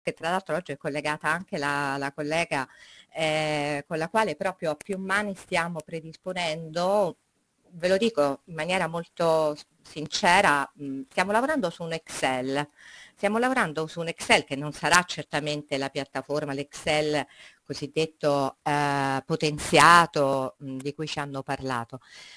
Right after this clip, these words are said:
mm, eh, per cercare di portare su carta, metaforicamente parlando ovviamente, una serie di contenuti.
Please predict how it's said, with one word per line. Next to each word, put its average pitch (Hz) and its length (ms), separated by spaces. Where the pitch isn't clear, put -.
mm, 185 360
eh, 165 260
per 254 220
cercare 156 720
di 170 340
portare 156 1080
su - 340
carta, 131 720
metaforicamente 131 960
parlando 120 560
ovviamente, 123 540
una 208 180
serie 220 220
di 151 120
contenuti. 131 840